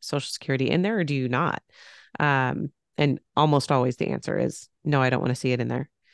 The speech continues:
Even with people who are closer to retirement, it's, "What happens if we don't rely on all of it?" Right?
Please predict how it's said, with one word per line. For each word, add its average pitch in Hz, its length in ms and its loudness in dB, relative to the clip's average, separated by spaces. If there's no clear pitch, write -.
Even 175 260 6
with 147 200 4
people 160 240 2
who 143 80 0
are 135 140 4
closer 143 340 -2
to - 120 -6
retirement, 147 600 2
it's, - 300 -4
"What 160 300 2
happens 147 360 0
if - 120 -4
we 135 220 0
don't 139 240 2
rely 131 360 2
on 123 280 -2
all 127 220 0
of 127 60 -8
it?" - 60 -10
Right? 131 240 -2